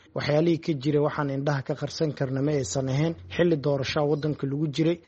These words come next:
Een, dowlad goboleedyadu inta badan kor iyo hoos ee diyaaraddu sii saarnaayeen madaxdooda, sidaad la socotiin.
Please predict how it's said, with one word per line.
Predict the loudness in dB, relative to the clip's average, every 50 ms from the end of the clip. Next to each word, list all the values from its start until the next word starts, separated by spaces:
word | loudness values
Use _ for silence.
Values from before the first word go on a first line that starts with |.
| _ -4
Een, | -2 0 0 0 -2 -2 0
dowlad | 2 2 2 2 2
goboleedyadu | 2 4 6 4 4 4 4 2 2 0 -2
inta | -4 -2 -2 -2
badan | 0 0 0 0 0 -2
kor | 2 2 2 2
iyo | 2 2 2
hoos | 2 0 0 2 0
ee | -2 0
diyaaraddu | 0 0 0 2 0 0 -2 -4 -6 -8
sii | -6 -6 -6
saarnaayeen | -4 -2 -2 0 0 0 0 0 0 0 0
madaxdooda, | 2 2 2 2 4 2 2 2 2 2 0 -2 -10 -20 -20 _ _
sidaad | -6 2 4 4 4 4
la | 2 0
socotiin. | 0 -2 -2 -2 -2 -2 -2 0 -2 -2 -2